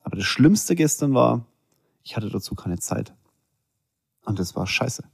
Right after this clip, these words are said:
Das fand ich richtig schlecht. Natürlich war ich auch ein bisschen genervt, dass wir den, den, den Kauf nicht so abgewickelt haben, wie ich mir das vorstelle.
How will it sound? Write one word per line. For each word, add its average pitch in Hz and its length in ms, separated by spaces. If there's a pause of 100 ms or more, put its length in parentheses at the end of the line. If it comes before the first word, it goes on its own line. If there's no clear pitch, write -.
(100)
Das - 160
fand 101 160
ich - 140
richtig 101 340
schlecht. - 300 (760)
Natürlich 180 380
war 160 100
ich 156 60
auch 147 60
ein 147 40
bisschen 143 180
genervt, 123 400
dass 117 120
wir 113 80
den, 104 200
den, - 320
den - 120
Kauf 156 260
nicht 160 120
so - 100
abgewickelt 131 520
haben, 117 140
wie 104 60
ich 175 140
mir 175 80
das 156 140
vorstelle. 139 540